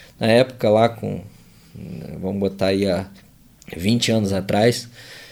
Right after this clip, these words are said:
né, nessa época que eu comecei, a gente que confeccionava os nossos próprios obstáculos,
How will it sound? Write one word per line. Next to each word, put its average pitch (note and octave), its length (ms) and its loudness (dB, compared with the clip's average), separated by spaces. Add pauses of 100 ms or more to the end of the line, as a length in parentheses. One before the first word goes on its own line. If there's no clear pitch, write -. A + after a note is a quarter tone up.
(500)
né, F#2 280 -6
nessa F#2 300 -4
época F#2 240 -2
que - 120 -4
eu F#2+ 60 0
comecei, G2 460 -2
a A#2 60 2
gente G#2+ 240 -2
que A2 100 -12
confeccionava G#2 800 -4
os G2+ 60 -8
nossos G2+ 240 -6
próprios G#2+ 400 -2
obstáculos, G2 920 -4